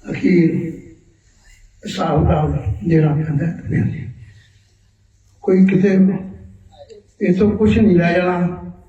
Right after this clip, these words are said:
ਜਿੰਨਾ, ਜਿੰਨਾ ਸਮਾਂ ਅਸੀਂ ਵਾਹਿਗੁਰੂ ਦਾ ਜਾਪ ਕਰਾਂਗੇ,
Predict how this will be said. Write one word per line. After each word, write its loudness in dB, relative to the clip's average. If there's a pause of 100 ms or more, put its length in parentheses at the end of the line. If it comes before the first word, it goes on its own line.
(520)
ਜਿੰਨਾ, 4
ਜਿੰਨਾ 2
ਸਮਾਂ 2
ਅਸੀਂ -4
ਵਾਹਿਗੁਰੂ 2
ਦਾ 2
ਜਾਪ -2
ਕਰਾਂਗੇ, 2